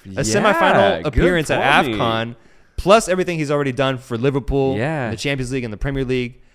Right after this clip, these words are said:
Speaker 1: Uh, I think this is gonna be huge for his just overall image and overall just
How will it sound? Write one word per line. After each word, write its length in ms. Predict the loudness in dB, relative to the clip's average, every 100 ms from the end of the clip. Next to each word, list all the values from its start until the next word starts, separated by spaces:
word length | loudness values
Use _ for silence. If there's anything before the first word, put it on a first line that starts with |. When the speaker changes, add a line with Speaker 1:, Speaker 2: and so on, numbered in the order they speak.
| _ _ -2
Speaker 1:
Uh, 160 | 0 0
I 80 | 0
think 160 | 0
this 140 | -2 -2
is 100 | -2
gonna 120 | -2
be 120 | -2
huge 460 | -4 -6 -2 -2 -4
for 220 | -4 -2
his 440 | -2 -2 -4 -8 -8
just 220 | -8 -4
overall 360 | -2 2 4 2
image 400 | 2 -2 -2 -4
and 140 | -4
overall 380 | -4 -2 2 0
just 320 | 0 -6 -12